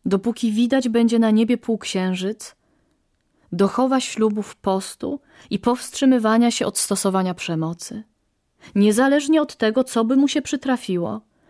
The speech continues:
nie użyje siły przeciwko drugiej istocie. Wyznaczonego dnia wyszedł na brzeg rzeki i, przybierając postać kapturowego węża o srebrzystym ciele,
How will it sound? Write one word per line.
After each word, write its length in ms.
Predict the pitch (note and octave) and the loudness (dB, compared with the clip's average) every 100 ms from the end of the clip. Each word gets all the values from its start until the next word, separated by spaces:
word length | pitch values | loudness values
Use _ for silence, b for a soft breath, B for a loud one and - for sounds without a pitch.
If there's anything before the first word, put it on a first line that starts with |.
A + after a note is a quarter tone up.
| b - | b 2
nie 180 | A3+ | 4
użyje 420 | A#3 G#3+ C4+ C#4 A#3+ | 2 2 2 4 2
siły 400 | - A#3+ A#3+ B3+ | 0 2 2 0
przeciwko 500 | - A3 G#3+ - - | -2 0 -2 0 0
drugiej 380 | G3 F#3 F#3 | 0 0 -2
istocie. 580 | E3+ - D#3 E3 - A3 - _ _ _ _ _ _ _ _ _ | -2 -6 -8 -10 -14 -16 -20 _ _ _ _ _ _ _ _ _
Wyznaczonego 680 | G3+ G#3 A3+ A3 A3+ C4+ A3+ | 0 4 4 4 4 4 2
dnia 440 | F3+ F3+ F3+ F#3 A#3+ _ b b b | 0 0 0 -2 -4 _ b b b
wyszedł 460 | F3+ A3+ A#3 G#3 G3 | -2 0 2 2 2
na 120 | F#3+ | 0
brzeg 260 | F3+ F3+ E3+ | 0 -2 0
rzeki 520 | E3+ E3+ - G3 A#3 B B - | 0 -2 -2 -4 -6 B B -6
i, 80 | |
przybierając 640 | - G#3+ G#3 A3+ B3+ A#3+ - | -2 0 2 4 4 2 0
postać 480 | A#3 A#3 - A3 | -2 -2 -2 -2
kapturowego 680 | - G#3 - G#3 G#3 A#3+ A3+ | -4 -4 -2 0 2 2 2
węża 440 | F#3+ G#3 A#3 A3+ G#3+ | 2 4 4 2 0
o 60 | |
srebrzystym 640 | F#3+ G3+ G3 A3+ - G3+ F3 | 0 -2 0 0 0 0 -2
ciele, 420 | - G3+ G#3+ A3+ | 0 0 0 -2